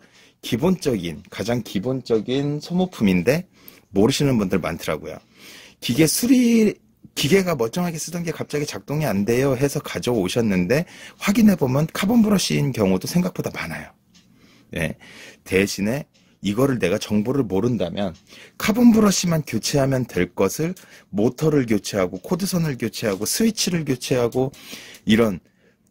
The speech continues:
쓸데없이 많이 부풀려지는 수리 견적을 받을 위험이 있다.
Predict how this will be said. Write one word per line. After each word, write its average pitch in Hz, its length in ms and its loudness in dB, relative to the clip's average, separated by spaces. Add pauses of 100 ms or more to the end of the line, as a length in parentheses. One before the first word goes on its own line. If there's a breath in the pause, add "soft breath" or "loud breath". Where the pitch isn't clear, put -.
쓸데없이 208 1120 -2 (400)
많이 110 760 0
부풀려지는 131 1000 -4
수리 170 300 -6
견적을 113 520 0
받을 92 440 -2
위험이 110 560 2
있다. - 400 -8